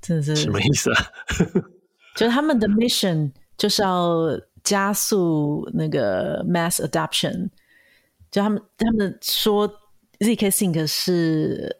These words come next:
Speaker 1: scalability 最厉害的一个工具，所以只要有了Z K Sync 就可以大规模采用，变得非常非常的快，这就是他们的一个宣告，很有愿景，
Speaker 2: 嗯哼。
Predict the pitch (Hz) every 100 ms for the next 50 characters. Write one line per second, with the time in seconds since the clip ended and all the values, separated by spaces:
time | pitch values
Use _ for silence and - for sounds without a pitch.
0 | _ - - - 180 165 170 185 185 175
1 | - 147 185 180 190 180 - 170 156 156
2 | 160 160 156 160 170 156 - - 165 160
3 | 160 170 185 160 151 180 226 208 190 -
4 | 180 156 156 170 170 165 147 - - -
5 | - _ 247 180 175 190 190 160 170 -
6 | - 175 165 170 117 226 214 185 160 170
7 | 156 - - 160 175 _ _ _ _ -
8 | - _ _ - 160 151 156 151 160 -
9 | 160 - 156 151 151 170 160 _ _ _
10 | _ _ - 190 165 180 156 - - 180